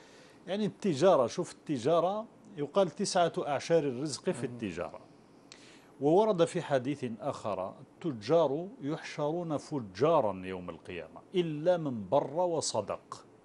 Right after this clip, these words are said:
Speaker 1: من بر وصدق، بمعنى أنه يصدق الناس في معاملات، في معاملاته، ويبرهم، بمعنى لا يغشهم ولا، يعني،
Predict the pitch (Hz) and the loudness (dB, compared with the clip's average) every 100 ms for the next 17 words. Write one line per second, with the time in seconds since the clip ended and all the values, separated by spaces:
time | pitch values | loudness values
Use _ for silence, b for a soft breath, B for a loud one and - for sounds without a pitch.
0 | - - - 104 95 85 92 143 110 131 | -20 -20 -16 -14 -12 -2 2 2 2 0
1 | 190 - - - 110 95 - 120 98 90 | 0 -4 -20 -10 -6 -6 -4 -4 -4 -6
2 | - 95 - B B B B 117 123 156 | -6 -10 -10 B B B B -6 -2 0
3 | 147 151 170 143 131 170 - 123 127 - | -2 -4 -2 0 2 0 -2 0 0 -2
4 | 120 117 196 196 202 175 151 123 107 113 | -4 -2 -2 0 -2 -2 -2 0 0 -2
5 | 104 104 98 - 120 113 120 104 95 98 | -2 -2 -4 -6 -10 -10 -8 -8 -8 -6
6 | 110 113 107 - 92 110 170 - B B | -4 -4 -4 -6 -8 -8 -10 -14 B B
7 | B B 151 180 185 170 135 214 196 160 | B B 4 8 10 8 6 4 4 4
8 | 139 139 139 120 135 147 156 170 202 196 | 4 4 0 -2 0 0 0 0 4 6
9 | 175 151 151 - 143 123 123 139 131 131 | 6 4 0 -2 0 0 0 0 0 2
10 | 139 151 147 127 139 143 143 | 4 2 -2 -4 -4 -6 -6